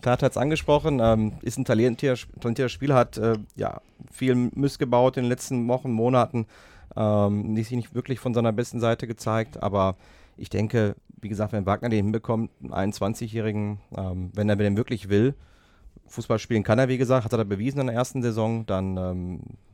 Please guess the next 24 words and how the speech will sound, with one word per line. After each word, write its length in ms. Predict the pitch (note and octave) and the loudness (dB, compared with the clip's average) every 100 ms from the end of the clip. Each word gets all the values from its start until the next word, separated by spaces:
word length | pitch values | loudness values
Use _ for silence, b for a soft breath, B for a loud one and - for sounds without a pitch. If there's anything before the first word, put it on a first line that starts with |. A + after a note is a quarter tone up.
| G#2 | -8
warum 300 | F2 F2+ G#2+ | -2 2 2
nicht? 240 | A#2 - | 2 -2
Dann 80 | F2 | -6
könnte 180 | G#2+ G#2 | -4 -2
man 140 | G#2+ | -2
ihm 40 | G#2+ | 2
vielleicht 200 | A2+ A2 | 2 2
nochmal 160 | A2+ G#2+ | 2 0
eine 80 | |
zweite 280 | G#2 G#2+ A2 | 0 -2 -2
Chance 300 | A2 G#2 G2 | -2 -4 -2
geben, 220 | A2 C3 | -2 0
aber 140 | A#2+ G2+ | 0 0
ich 60 | |
glaub, 180 | F#2+ F#2+ | -2 -4
Bentaleb 440 | G2 G#2+ A2 G2+ - | -4 -2 -2 -2 -4
hat 120 | G2 | -8
jetzt 140 | F#2 | -8
einfach, 340 | - - E2+ - | -8 -8 -10 -10
ähm, 200 | - - - | -12 -12 -18
zu 160 | - | -20
viele 260 | - F#2 D#2 | -14 -10 -8
liegen 260 | E2 E2 F2+ | -8 -8 -8
lassen. 300 | F#2 - | -10 -12